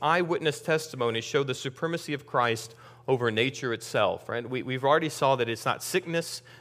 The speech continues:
that can overcome the power of Christ, right? It isn't, uh, distance, geographically speaking, when you think about the centurion, right? It isn't the kind of sickness. It isn't the demonic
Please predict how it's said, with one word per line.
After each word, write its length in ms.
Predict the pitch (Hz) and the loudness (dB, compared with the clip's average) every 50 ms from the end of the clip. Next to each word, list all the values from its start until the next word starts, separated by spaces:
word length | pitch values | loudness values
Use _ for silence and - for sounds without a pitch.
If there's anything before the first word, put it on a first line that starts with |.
| - - | -2 0
that 160 | 147 151 - | 0 2 2
can 100 | 156 - | 2 2
overcome 600 | - 151 139 143 139 - - 147 147 143 143 135 | 4 2 2 2 -2 -4 0 2 2 2 2 0
the 80 | 131 | -2
power 360 | 131 - 147 139 139 135 131 131 | -2 0 0 2 2 2 0 -2
of 120 | 127 127 | -4 -4
Christ, 580 | - - 139 135 135 131 131 - - - - - - - - - - | -4 -2 -2 0 -2 -2 -4 -6 -12 -16 -18 -20 -20 -20 -20 -8 -2
right? 160 | - 120 123 | 0 2 4
It 140 | 135 139 139 | 4 6 6
isn't, 440 | 139 135 131 135 127 117 107 - 123 | 6 4 4 4 2 2 2 2 2
uh, 160 | 117 120 - | 2 2 2
distance, 640 | 120 117 113 147 151 147 - - 160 151 156 - - | 0 0 2 2 2 2 0 -2 -2 -2 -2 -4 -6
geographically 720 | - 147 143 135 131 131 131 143 143 - 147 131 143 139 127 | -2 -2 0 2 4 6 6 6 6 4 0 -2 -2 -2 -4
speaking, 460 | - - - 147 143 143 156 143 139 | -4 -4 -2 -2 -2 -2 -4 -4 -4
when 80 | 127 117 | -4 -4
you 80 | 110 | -4
think 160 | - 151 143 | -4 -2 -2
about 240 | 143 131 127 123 - | 2 2 2 2 2
the 80 | 123 110 | 0 -4
centurion, 720 | - 139 127 117 - - 151 139 131 131 123 123 135 151 - - - - - - - _ - - - _ _ | -4 -6 -6 -6 -4 -2 0 2 2 2 2 0 -4 -6 -10 -18 -20 -20 -20 -20 -20 _ -20 -20 -20 _ _
right? 140 | - 127 127 | -2 0 2
It 60 | 151 | 2
isn't 180 | 151 147 147 117 | 2 2 2 0
the 60 | 113 | -2
kind 500 | - - - - 160 160 170 170 160 143 | -4 -4 2 4 6 6 6 6 4 2
of 80 | 139 - | -2 -2
sickness. 420 | - - 135 - 135 135 135 - | -2 -2 -4 -2 -2 -4 -2 0
It 100 | 143 143 | 0 2
isn't 220 | 147 139 147 147 135 | 2 2 0 -2 -2
the 80 | 147 | 0
demonic 580 | 131 131 127 127 131 131 139 151 160 160 139 | 0 0 2 4 4 6 6 6 6 6 2